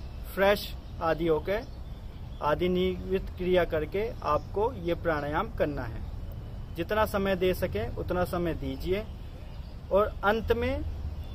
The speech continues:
आपको left side से ही आपको ख़त्म करना है। left से जैसे start हुआ तो left side से ही आपको ख़त्म करना है ये। और उसके बाद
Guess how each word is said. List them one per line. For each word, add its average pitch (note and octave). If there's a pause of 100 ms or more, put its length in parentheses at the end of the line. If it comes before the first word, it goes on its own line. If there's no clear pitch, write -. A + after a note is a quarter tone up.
(260)
आपको A#3 (180)
left G3
side G3
से -
ही A3
आपको A#3
ख़त्म E3+
करना B2
है। B2+
left D#3
से F3+
जैसे F#3
start E3+
हुआ A3
तो -
left E3
side D#3+
से -
ही G3+
आपको G3
ख़त्म C3+
करना A#2
है A2+
ये। - (2250)
और D3 (240)
उसके A#3
बाद F#3+